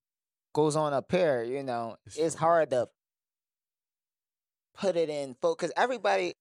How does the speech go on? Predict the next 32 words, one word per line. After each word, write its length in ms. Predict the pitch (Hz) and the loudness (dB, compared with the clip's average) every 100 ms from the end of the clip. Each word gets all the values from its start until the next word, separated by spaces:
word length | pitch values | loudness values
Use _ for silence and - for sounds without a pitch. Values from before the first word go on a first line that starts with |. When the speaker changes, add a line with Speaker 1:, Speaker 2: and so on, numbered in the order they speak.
| - | -8
Speaker 1:
everybody 520 | 165 190 175 170 165 | -4 -2 0 2 2
that 140 | 156 | 0
has 220 | 143 143 - | 0 -4 -4
something 300 | 147 131 123 | -6 -6 -6
to 40 | |
do, 220 | 139 147 | -4 -2
that 140 | 139 131 | -2 0
has 260 | 143 127 | -2 -2
their 160 | 123 95 | -4 -6
own 280 | 127 135 127 | -6 -6 -8
idea 400 | 110 110 120 107 | -10 -8 -8 -10
in 60 | |
their 120 | 101 104 | -12 -12
head, 260 | 98 90 _ | -14 -16 _
you 160 | 101 107 | -14 -12
know, 140 | 107 95 | -12 -8
everybody. 540 | 120 127 120 117 110 | -8 -6 -6 -6 -6
That's 260 | 120 131 - | -6 -6 -8
why, 300 | 120 113 113 _ _ _ _ - | -10 -10 -14 _ _ _ _ -10
like, 180 | 131 135 | -8 -2
at 180 | 147 - | -2 -2
first, 240 | 208 214 | -2 -2
it 60 | 190 | -2
used 140 | 208 | -6
to 60 | 165 | -4
be 100 | 147 | -4
hard 260 | 147 160 151 | 0 0 0
for 80 | |
me 200 | 139 147 131 | -4 -4 -4
to 80 | |
let 420 | 110 123 131 95 - | -2 -2 -4 -6 -4
go, 400 | 135 117 104 | 0 0 -4